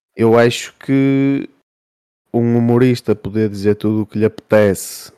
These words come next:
sob o manto da, da comédia é,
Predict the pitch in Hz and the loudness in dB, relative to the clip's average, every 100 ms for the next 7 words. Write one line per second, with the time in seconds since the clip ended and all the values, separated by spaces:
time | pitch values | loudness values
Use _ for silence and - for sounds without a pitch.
0 | _ _ _ _ _ _ _ - - 107 | _ _ _ _ _ _ _ -20 -4 -2
1 | 107 107 117 117 107 - 98 104 98 98 | 0 0 0 0 -2 -4 -2 -2 -2 -4
2 | 90 101 98 101 101 101 98 107 156 208 | -4 -4 -4 -4 -2 -2 -2 -4 -6 -10
3 | _ _ _ _ _ _ _ _ _ _ | _ _ _ _ _ _ _ _ _ _
4 | - 117 127 131 131 127 - | -2 0 2 2 0 -2 -6